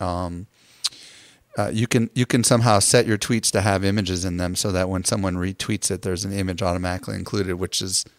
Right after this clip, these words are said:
requires a little magic kind of sauce kind of stuff, but it, they've enabled it, and they're the only one that I'm aware of that enables that. And I think it involves,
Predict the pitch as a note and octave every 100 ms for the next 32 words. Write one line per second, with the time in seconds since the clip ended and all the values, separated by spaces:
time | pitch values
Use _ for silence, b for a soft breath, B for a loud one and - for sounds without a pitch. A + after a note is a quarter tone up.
0 | _ G#2+ - B2 A2 G#2 G2+ G2 F#2 -
1 | _ _ _ G#2 G#2+ A2 G#2 - - G2
2 | F#2 - A2 G#2 - - G2 F2+ G#2 F2+
3 | - F#2 G2 - G2+ A2 A#2+ G#2 G2+ G#2+
4 | F#2 F2+ F#2+ G#2+ A#2 A2+ C#3 C3 A#2+ G#2+
5 | F#2+ F#2 G#2 G#2+ F2 F2+ - B B B
6 | B B _ G#2+ G2+ F#2+ G2+ G#2+ F2+ F2+
7 | F2+ F#2 F#2+ F#2+ F#2+ A#2 A#2+ G#2+ G2 G2
8 | F#2+ F#2 F#2+